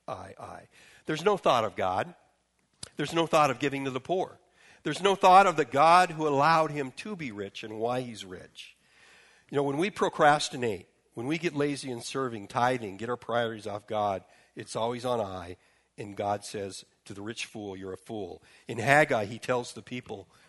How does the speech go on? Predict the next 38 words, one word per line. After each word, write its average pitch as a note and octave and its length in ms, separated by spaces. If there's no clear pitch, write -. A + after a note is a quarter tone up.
"Consider A2 640
your F2+ 160
ways." F2+ 420
The - 80
people, E3+ 540
when C3+ 140
they, B2 220
uh, A#2 180
harvested, D#3 720
when C3 120
they A#2+ 80
planted, C#3+ 600
they D3 100
were F#3 140
expecting - 580
a B2 60
lot. B2 340
But B2 80
what D#3+ 160
was D#3+ 120
the D3+ 100
reality? D#3 580
Verses B2 380
nine G#2+ 300
to B2 100
eleven. F#2 460
I - 60
love C3 200
what C3+ 140
God A2+ 260
says A2 240
here. E2+ 220
"I B2+ 680
blew C3 300
it A#2 60
away," F#2+ 460
God G2 280
speaking. F2+ 400